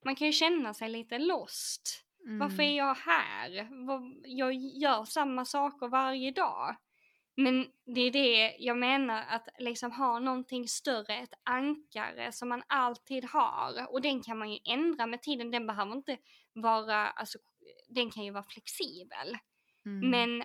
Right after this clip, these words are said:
Speaker 1: att man alltid har ett ankare man håller fast vid som är ens vision, ens tro, ens mål, ens strävan
Speaker 2: Mm.
Speaker 1: som täcker hela livet.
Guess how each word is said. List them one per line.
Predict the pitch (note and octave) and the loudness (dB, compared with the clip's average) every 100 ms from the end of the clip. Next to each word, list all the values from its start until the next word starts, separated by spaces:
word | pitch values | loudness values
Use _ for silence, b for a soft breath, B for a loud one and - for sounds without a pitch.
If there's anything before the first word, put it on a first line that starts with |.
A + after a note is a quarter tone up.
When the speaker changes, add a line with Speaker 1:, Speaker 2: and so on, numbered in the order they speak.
| - | -4
Speaker 1:
att | A#3+ C4 | -4 0
man | B3 | 0
alltid | C4 C4 A#3+ C4 | 2 0 0 -6
har | A#3+ C4 A3+ A3+ | 0 2 4 0
ett | A3+ - | -6 -2
ankare | B3+ C4+ C#4 - G#3+ G#3+ A3 | 0 0 -4 -8 -12 -8 -6
man | A3+ | -6
håller | A3+ A#3 A#3 - | -4 -4 -6 -2
fast | D4 - - - A3 | 0 0 -6 -12 -6
vid | G#3+ G#3+ G#3+ G3+ _ _ _ _ _ _ _ _ _ _ | -4 -4 -6 -14 _ _ _ _ _ _ _ _ _ _
som | - - B3 | -8 -4 0
är | B3+ A#3 G#3+ | 2 2 2
ens | A3 A3 | -6 -8
vision, | A#3+ A#3+ D4 A#3+ G#3+ G#3+ G#3+ | -10 -6 -4 -4 -4 -6 -8
ens | - A3 G#3+ - | -8 -8 -8 -10
tro, | - B3 A3 G#3 G#3 | -4 -4 -2 -6 -6
ens | - G#3 G#3 - - | -8 -8 -8 -12 -10
mål, | A#3+ A#3+ A3 G3+ G3+ G3+ | -6 -4 -2 -4 -4 -8
ens | - G#3+ G#3 | -8 -10 -10
strävan | - - A3+ A#3 F#3 G3+ G3 | -8 -2 0 2 0 -2 -4
Speaker 2:
Mm. | G3 G3 | -6 -12
Speaker 1:
som | - A3+ G#3 | -10 -10 -10
täcker | - B3 - A3 | -8 -10 -8 -12
hela | G3+ A3+ G#3+ | -8 -6 -4
livet. | A3+ C#4+ D#4 A#3+ - - A#3 | -2 -2 -2 -4 -8 -10 -8